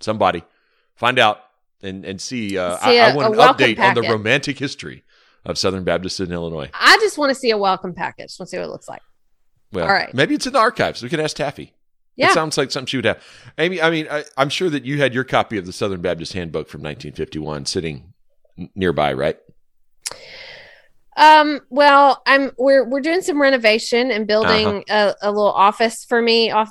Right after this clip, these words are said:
Speaker 2: on the back of the house, and so my books are all stacked up in
Speaker 1: Do you
Speaker 2: the
Speaker 1: have the
Speaker 2: closet.
Speaker 1: handbooks? Do you have handbooks?
Speaker 2: I don't. I think I maybe have some. I don't know if I have all of them. Do you have
Speaker 1: Basically, the
Speaker 2: quite
Speaker 1: handbook is the book of reports, folks, and I've
Speaker 2: Yeah.
Speaker 1: got, I've got 'em from, looks like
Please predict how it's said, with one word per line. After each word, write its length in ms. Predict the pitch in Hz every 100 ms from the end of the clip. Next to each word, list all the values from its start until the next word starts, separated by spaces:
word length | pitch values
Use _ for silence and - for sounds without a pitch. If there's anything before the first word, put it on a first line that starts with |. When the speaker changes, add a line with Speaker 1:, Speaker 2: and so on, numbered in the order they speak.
| 190
Speaker 2:
on 180 | 190 202
the 80 | 190
back 220 | 196 208
of 60 | 202
the 60 |
house, 400 | 208 202 202 -
and 180 | - 190
so 160 | - 185
my 220 | 185 185
books 380 | 185 185 175 -
are 140 | 160
all 300 | 160 160 165
stacked 360 | 156 165 175 -
up 80 | 156
in 60 | 143
Speaker 1:
Do 40 |
you 60 | 156
Speaker 2:
the 40 |
Speaker 1:
have 60 | 156
the 60 | 151
Speaker 2:
closet. 60 |
Speaker 1:
handbooks? 460 | 147 151 165 - - _ _ _ _ _ -
Do 80 | 120
you 40 |
have 80 | 123
handbooks? 280 | 135 135 359
Speaker 2:
I 40 |
don't. 200 | 466 - _ -
I 80 | 294
think 220 | 427 381
I 80 | 359
maybe 260 | 330 285 254
have 180 | 240 196
some. 400 | - 175 151 156
I 140 | 226
don't 140 | 220
know 80 | 190
if 80 | 170
I 60 | 165
have 100 | -
all 180 | -
of 120 | - -
them. 180 | 92 196 _ _ _ _ _ _ _ _ _ _ _
Do 80 | -
you 60 | 240
have 40 |
Speaker 1:
Basically, 220 | 160 139
the 40 | 127
Speaker 2:
quite 100 | 117
Speaker 1:
handbook 340 | 135 131 123
is 120 | 120 98
the 80 |
book 160 | 87 104
of 40 | 95
reports, 400 | 82 - 69 -
folks, 320 | 64 - - _ -
and 120 | 87
I've 140 | 92
Speaker 2:
Yeah. 160 | 90 -
Speaker 1:
got, 140 | - _ - _ - -
I've 160 | 202
got 140 | 196 202
'em 140 | 87
from, 340 | - 90 78 69 _ _ _ _ _ _ _ _ _ _
looks 180 | 110 -
like 220 | 110